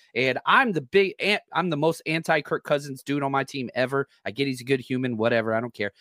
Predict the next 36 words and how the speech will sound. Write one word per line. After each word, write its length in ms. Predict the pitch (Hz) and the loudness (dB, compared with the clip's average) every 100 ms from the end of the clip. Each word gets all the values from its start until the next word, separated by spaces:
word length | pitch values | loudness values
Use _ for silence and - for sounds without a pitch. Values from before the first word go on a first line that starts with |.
| _ | _
I 100 | 143 | 2
don't 140 | 160 | 4
want 180 | 131 143 | 2 2
that 140 | 151 131 | 2 2
dude 200 | 139 131 | 0 -4
just 120 | 123 | -6
'cause 160 | 131 110 | -8 -8
he's 140 | 98 | -4
soft 360 | - 131 131 104 | 2 2 2 -6
in 100 | 101 | -4
prime 300 | 143 147 147 | 0 2 0
time. 300 | 160 151 156 - _ | 0 -2 -4 -12 _
And 200 | 127 135 | -2 0
we're 100 | 170 | 0
gonna 180 | 190 208 | 2 0
get 200 | 196 196 | -2 -6
to 60 | |
see 240 | 180 196 220 | -8 -4 -2
that. 220 | 139 87 - _ _ _ _ - | -2 -4 -10 _ _ _ _ 0
This 220 | 147 - | 0 0
defense, 720 | 131 202 240 220 233 247 - | 0 0 0 0 0 -2 -6
the 100 | 113 | 0
Vikings, 600 | 131 156 220 254 262 - | 4 4 4 -2 -4 0
yeah, 140 | 127 | 2
they 140 | 190 202 | 2 2
blitz 280 | 208 262 | 2 0
a 60 | - | 2
lot. 220 | 175 180 - | 4 4 2
They're 120 | 147 | 2
not 260 | 180 170 | 4 2
good. 280 | - 160 143 - _ | 2 2 2 -4 _
They 120 | 101 | -2
don't 180 | 123 170 | 0 2
have 180 | 175 170 | 2 2
the 80 | 139 | -2
talent. 420 | 151 156 139 | 0 2 0